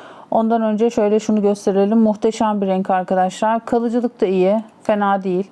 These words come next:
Kalıcılık da orta. Pigmentasyonu güçlü. Onu söyleyeyim arkadaşlar. Dikkatli kullanmakta fayda var. Ama çok güzel bir renk. Şöyle rengi bir daha göstermek istiyorum.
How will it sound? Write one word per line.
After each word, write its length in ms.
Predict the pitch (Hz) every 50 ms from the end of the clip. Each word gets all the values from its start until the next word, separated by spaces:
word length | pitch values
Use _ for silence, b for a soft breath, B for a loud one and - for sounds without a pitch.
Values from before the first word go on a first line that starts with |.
| -
Kalıcılık 520 | - 220 202 196 196 196 190 202 196 - -
da 40 | 180
orta. 460 | 170 175 180 - - - 190 202 202 - - _ _ B B B B B B B B B B B B B B B B _ _ _ - - - - - - - - - - - - - - - _
Pigmentasyonu 840 | - 226 214 220 220 220 226 226 - 240 226 226 - 247 226 226 208
güçlü. 420 | 202 214 - - - - 208 214 214
Onu 240 | - - 208 202
söyleyeyim 480 | 202 - - 220 202 196 196 196 196 190
arkadaşlar. 520 | 180 180 180 196 180 185 185 - 202 190
Dikkatli 360 | 208 196 - 208 196 - - -
kullanmakta 560 | - 208 202 196 190 196 196 196 - - 202
fayda 360 | 202 - 196 196 196 196 190
var. 180 | 208 226 226 -
Ama 140 | 226 226 226
çok 260 | 214 - 233 226 -
güzel 320 | - 185 185 190 180 170 175
bir 60 | 170
renk. 220 | 185 208 240 247 - - B B B B B B B B B B B B B B
Şöyle 320 | - - - 220 220 214
rengi 280 | 208 214 214 214 208 202
bir 80 | 226 220
daha 140 | 214 208
göstermek 580 | 202 202 208 208 208 - 226 208 202 202 202 202
istiyorum. 600 | - - - - - 190 185 180 196 214 226 233